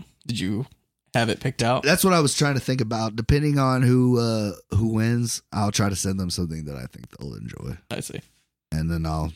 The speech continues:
Speaker 2: I'll bring it over when we're doing it, and I'll, we'll sign.
Speaker 1: Yeah.
Speaker 2: Send it out.
Speaker 1: <laughs> All right. Sounds like fun.
Speaker 2: But yeah. So, uh, look forward to that. And you know what? I may do it for the YouTube too.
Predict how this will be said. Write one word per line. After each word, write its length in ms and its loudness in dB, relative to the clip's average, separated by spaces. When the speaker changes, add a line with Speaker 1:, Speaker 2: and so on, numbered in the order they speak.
Speaker 2:
I'll 120 0
bring 200 0
it 80 -2
over 260 -2
when 220 -2
we're 120 -2
doing 280 0
it, 140 -2
and 100 -14
I'll, 160 -8
we'll 560 -12
sign. 380 -2
Speaker 1:
Yeah. 60 -8
Speaker 2:
Send 160 -10
it 120 -6
out. 160 -4
Speaker 1:
<laughs> 120 2
All 80 4
right. 240 2
Sounds 240 -2
like 160 -4
fun. 260 -2
Speaker 2:
But 100 2
yeah. 220 0
So, 400 4
uh, 160 -4
look 140 -2
forward 240 2
to 60 0
that. 280 -2
And 100 6
you 80 6
know 140 6
what? 200 4
I 80 4
may 180 4
do 160 4
it 60 0
for 100 -2
the 120 -2
YouTube 440 2
too. 300 4